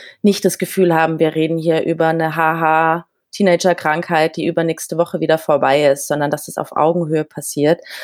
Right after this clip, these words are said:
Aber das Buch kann man, glaub ich, auch gut jemandem schenken,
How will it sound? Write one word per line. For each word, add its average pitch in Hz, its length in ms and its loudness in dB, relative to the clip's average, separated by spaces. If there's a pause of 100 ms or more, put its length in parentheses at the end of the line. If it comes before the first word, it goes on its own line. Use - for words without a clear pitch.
(240)
Aber 196 240 2
das 208 180 -2
Buch 208 200 -2
kann 196 200 -2
man, 208 460 2 (120)
glaub 170 220 -2
ich, - 160 -8
auch 175 160 -6
gut 220 240 -4
jemandem 196 460 0
schenken, 196 760 -2